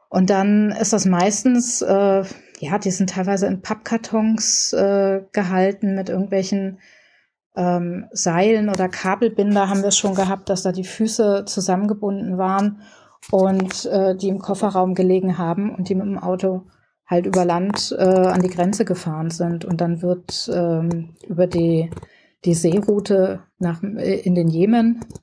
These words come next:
ähm, die Geparden geschmuggelt und von dort weiter in die Golfstaaten.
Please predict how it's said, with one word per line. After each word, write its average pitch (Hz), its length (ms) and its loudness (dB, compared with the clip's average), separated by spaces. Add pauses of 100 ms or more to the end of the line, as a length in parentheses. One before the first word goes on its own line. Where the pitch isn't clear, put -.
(100)
ähm, 202 580 -2
die 196 60 -6
Geparden 190 480 0
geschmuggelt 208 640 0 (400)
und 180 140 0
von 180 160 2
dort 170 260 0
weiter 180 320 2
in 180 140 0
die 180 120 -4
Golfstaaten. 202 1000 -4